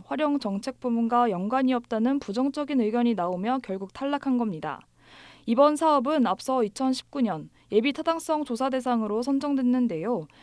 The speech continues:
당시 코로나 일구 여파로 경제성 분석이 낮게 나와 탈락했습니다. 결국 충남도가 사업비를 줄여 경제성을 확보하고 타당성 재조사에 나섰는데요.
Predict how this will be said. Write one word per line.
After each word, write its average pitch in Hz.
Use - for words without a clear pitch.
당시 240
코로나 339
일구 302
여파로 233
경제성 254
분석이 240
낮게 -
나와 214
탈락했습니다. 269
결국 240
충남도가 330
사업비를 330
줄여 277
경제성을 247
확보하고 240
타당성 302
재조사에 262
나섰는데요. 196